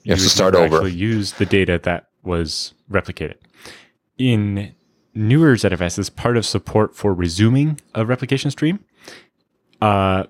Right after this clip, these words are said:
Speaker 2: we checksum the stream on a regular interval. Uh, it might actually be every object, I forget. Uh, but as we send the data, we also send a checksum. And the receiver checks that, and as soon as it finds one that doesn't match,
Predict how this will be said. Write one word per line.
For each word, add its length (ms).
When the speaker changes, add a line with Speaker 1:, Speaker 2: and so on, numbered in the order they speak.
Speaker 2:
we 240
checksum 760
the 80
stream 560
on 140
a 40
regular 300
interval. 480
Uh, 140
it 100
might 160
actually 240
be 180
every 300
object, 520
I 80
forget. 260
Uh, 320
but 340
as 200
we 60
send 240
the 60
data, 320
we 160
also 300
send 600
a 60
checksum. 400
And 200
the 60
receiver 340
checks 300
that, 340
and 180
as 80
soon 120
as 80
it 60
finds 320
one 120
that 100
doesn't 240
match, 340